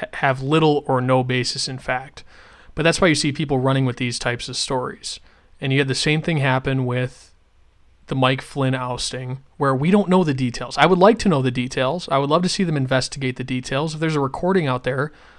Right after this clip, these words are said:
get your hands on it. And, you know, m-, maybe it can't be released to the American people, but let's,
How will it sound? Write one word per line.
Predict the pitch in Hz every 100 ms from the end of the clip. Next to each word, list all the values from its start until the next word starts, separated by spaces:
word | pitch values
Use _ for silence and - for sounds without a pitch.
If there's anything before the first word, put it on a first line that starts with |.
| - _ _ _ -
get | 151 175
your | 190
hands | 156 175 175
on | 123 123
it. | 131 - - - - - -
And, | 135 131 131 135 _ -
you | 139
know, | 135
m-, | 139 - -
maybe | 151 151
it | 139
can't | 160 139
be | 135
released | 127 131 143 -
to | -
the | 127
American | 127 127 123 127
people, | - 185 - 135 135 - _ - - - _ _
but | 151 143 139 - _ _ _ - _
let's, | 151 156 - - -